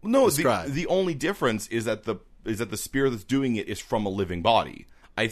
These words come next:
Speaker 1: I think that, I don't think there's any
Speaker 2: Does their body
Speaker 1: difference.
Speaker 2: die when they do it?
Speaker 1: Their body becomes comatose, like, full, like, sh-, like, essentially just becomes, like, suspended, not suspended animation 'cause the body can still, like, decompose and things like that.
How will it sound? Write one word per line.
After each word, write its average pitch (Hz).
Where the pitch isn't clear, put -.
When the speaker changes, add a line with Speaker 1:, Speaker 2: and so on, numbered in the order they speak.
Speaker 1:
I 127
think -
that, 113
I 117
don't 147
think 196
there's 120
any 120
Speaker 2:
Does 127
their 127
body 120
Speaker 1:
difference. 107
Speaker 2:
die 117
when 143
they 170
do 196
it? 226
Speaker 1:
Their 127
body 147
becomes 120
comatose, -
like, 101
full, 117
like, 104
sh-, -
like, 98
essentially 104
just 101
becomes, -
like, 87
suspended, 110
not 143
suspended 101
animation 90
'cause 80
the 85
body 92
can 85
still, 82
like, 82
decompose 87
and 80
things 80
like 76
that. 76